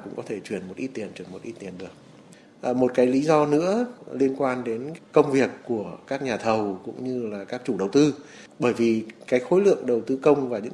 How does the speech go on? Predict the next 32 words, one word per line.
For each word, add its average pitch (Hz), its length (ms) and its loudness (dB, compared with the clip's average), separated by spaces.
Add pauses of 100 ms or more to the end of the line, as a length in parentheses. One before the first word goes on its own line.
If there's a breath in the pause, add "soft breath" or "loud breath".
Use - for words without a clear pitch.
hồ 113 160 -2
sơ 135 300 0
giấy 117 160 -2
tờ 113 420 2
để 95 260 -10 (120)
thanh 127 180 -4
quyết 151 180 -6
toán 107 200 -4 (100)
đối 120 180 -6
với 117 200 -6
dự 131 120 -6
án 107 200 -8
đầu 123 180 -6
tư 117 80 -8
công 117 340 -6
là 104 60 -10
một 98 260 -12
cái 104 80 -10
khối 110 200 -10
lượng 135 200 -6 (160)
rất 175 120 -6
nhiều. 135 260 4 (420)
Thế 143 160 4
nên 160 360 4 (120)
người 120 180 0
ta 135 180 2
thường 123 340 4
có 127 60 0
một 143 160 -4
cái - 120 -10
tâm 156 140 6
lý 151 320 2